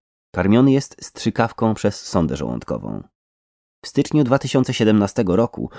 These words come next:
odbył się charytatywny koncert świąteczno-noworoczny w jednym z bytomskich kościołów. Cel był szczytny: zbieranie pieniędzy na leczenie Krystiana.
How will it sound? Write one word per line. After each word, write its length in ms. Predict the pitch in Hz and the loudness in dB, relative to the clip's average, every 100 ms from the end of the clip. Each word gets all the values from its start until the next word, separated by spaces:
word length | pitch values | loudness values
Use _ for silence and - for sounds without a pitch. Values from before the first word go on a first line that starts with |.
| - - | -8 0
odbył 340 | 104 101 117 | 2 2 0
się 140 | - | 0
charytatywny 680 | 113 113 117 107 - 143 147 | -2 0 0 0 -2 0 0
koncert 480 | - 117 113 107 - | 2 0 2 -2 -4
świąteczno-noworoczny 1160 | - - 104 101 - 90 90 85 92 104 101 98 - - - | -10 -2 0 0 -2 0 2 2 2 2 2 0 0 -14 -12
w 80 | 71 | -2
jednym 340 | 92 82 95 | 0 2 2
z 60 | 92 | 2
bytomskich 500 | 92 87 82 - 87 | 0 -2 -2 -4 -8
kościołów. 760 | - - - 52 50 - - - _ _ _ - | -8 -10 -8 -8 -10 -12 -16 -20 _ _ _ -6
Cel 240 | 113 156 | -4 -2
był 220 | 156 147 | 0 -2
szczytny: 540 | 135 - - - - - _ _ _ | -2 -4 -6 -6 -10 -10 _ _ _
zbieranie 460 | 78 67 82 82 90 | -8 -4 -2 0 -2
pieniędzy 560 | 90 87 90 101 104 127 | 0 0 2 2 0 0
na 140 | 110 | 0
leczenie 400 | 104 - 73 64 | -2 -4 -6 -6
Krystiana. 680 | - 80 - 92 50 58 | -8 -12 -8 -8 -6 -10